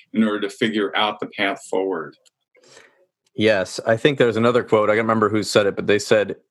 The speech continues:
Speaker 2: "If you know why, you can survive anyhow." So
Speaker 1: Yeah,
Speaker 2: if you,
Speaker 1: I've heard
Speaker 2: if you
Speaker 1: that.
Speaker 2: know the meaning, then you can survive almost any circumstance. And I don't remember who said that. Uh, somebody will have to email me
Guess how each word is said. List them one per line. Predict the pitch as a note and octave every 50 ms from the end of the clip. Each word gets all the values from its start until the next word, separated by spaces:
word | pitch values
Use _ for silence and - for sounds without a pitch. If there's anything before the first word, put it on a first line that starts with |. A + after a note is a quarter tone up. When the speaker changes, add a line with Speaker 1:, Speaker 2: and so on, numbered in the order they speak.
| _ _ _ -
Speaker 2:
"If | A#2+ A#2 - -
you | - A#2 A2+ A2
know | A2 G#2+ A2+ A#2 A#2+ A2
why, | G#2 F#2 F2+ F#2+ G#2 G#2 G2 F#2 F2 E2 D#2 D#2+ E2 - -
you | - F#2+ F#2
can | F#2 - G2+ F#2
survive | - - F#2+ F2+ F#2+ F#2+ F#2 F2+ F2 E2+ - -
anyhow." | - G2+ F#2 F2+ F2 E2 D#2+ - - F#2 E2+ D2+ C#2 A#1+ G1+ G1+ - _ _ _ _ _ _ _ _ _ _ _ F2+
So | A2
Speaker 1:
Yeah, | G#2+ F#2 -
Speaker 2:
if | - -
you, | F#2+
Speaker 1:
I've | -
heard | -
Speaker 2:
if | G#2+ G#2+
you | A2
Speaker 1:
that. | A2
Speaker 2:
know | A2+ A#2 B2 A#2+ A#2
the | G#2+ G2+
meaning, | G2+ A2 A#2 A#2 A2 G2 F2+ E2+ E2+
then | E2+ F2+ F2+
you | F2+
can | E2+ - F#2
survive | - - F#2+ E2+ F#2 F2 E2+ E2 -
almost | F#2+ G2+ F#2+ F2+ E2+ - -
any | - F#2+ F#2 E2+
circumstance. | - - F#2 F2 - F2+ E2+ D#2+ - - D#2+ C#2+ C2+ C2+ - - - -
And | F2
I | F2
don't | F#2 F2+
remember | F2+ F2+ E2+ E2+ D#2+
who | E2+
said | D#2+ - E2 D#2+ D2
that. | - D2 C2 A#1+ A1 - -
Uh, | D2 D#2+ D2+ D2+ D#2 E2+
somebody | - - F2+ F2 D#2+
will | D#2+ D#2
have | D#2+ D#2 D2+ -
to | - - -
email | E2 D#2+ D#2 D2 D2
me | C#2 C#2 C#2+ C#2